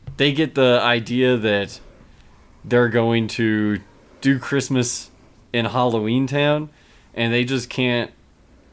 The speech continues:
comprehend what Christmas actually is. And even Jack has the problem where, like, he went and saw it, but he never notices, like, this isn't what he was seeing there, 'cause they're making, like,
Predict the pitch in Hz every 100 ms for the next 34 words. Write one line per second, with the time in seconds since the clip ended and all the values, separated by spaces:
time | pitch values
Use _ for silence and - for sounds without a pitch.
0 | _ _ - _ - 147 139 131 127 110
1 | 113 117 139 131 110 110 80 - 123 117
2 | 110 95 110 117 135 131 139 143 131 -
3 | 117 127 127 110 98 107 110 120 107 101
4 | 92 98 101 107 120 117 113 92 90 -
5 | - - - _ - _ _ - 156 165
6 | 180 131 117 - 107 135 147 - 107 104
7 | 110 110 113 101 101 107 117 123 123 117
8 | 104 107 - 98 95 76 - - - 107
9 | 101 101 98 107 69 90 101 104 113 107
10 | 101 98 - 113 120 131 135 143 143 101
11 | 107 101 104 98 101 92 90